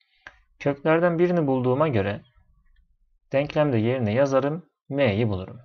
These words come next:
O halde x yerine denklemde eksi dört yazarsam eksi dördün karesi eksi M çarpı eksi dört artı iki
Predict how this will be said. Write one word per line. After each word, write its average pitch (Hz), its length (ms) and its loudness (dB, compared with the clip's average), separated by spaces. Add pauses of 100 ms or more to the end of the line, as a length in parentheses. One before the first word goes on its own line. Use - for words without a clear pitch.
(1500)
O 156 120 -2
halde 127 520 4 (580)
x - 260 -8
yerine 113 320 2
denklemde 127 540 0
eksi 123 320 -6
dört 131 220 0
yazarsam 107 540 0
eksi 120 320 -6
dördün 135 340 2
karesi 117 400 -4 (1300)
eksi 120 300 -4
M 139 220 -2
çarpı 135 400 -2
eksi 120 340 -8
dört 110 400 -6 (340)
artı 104 380 -2
iki 131 240 -4